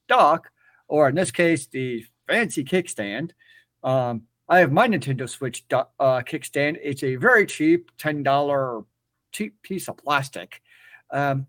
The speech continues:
that basically is there to hold it up, and that's about all. Um,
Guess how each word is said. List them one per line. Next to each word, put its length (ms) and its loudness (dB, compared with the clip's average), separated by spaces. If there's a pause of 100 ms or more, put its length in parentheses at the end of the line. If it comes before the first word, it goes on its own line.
(120)
that 260 -2
basically 440 0
is 100 -2
there 200 -2
to 100 -4
hold 240 -4
it 60 -2
up, 140 -4
and 180 -6 (120)
that's 300 -6
about 300 2
all. 300 -2 (800)
Um, 640 -2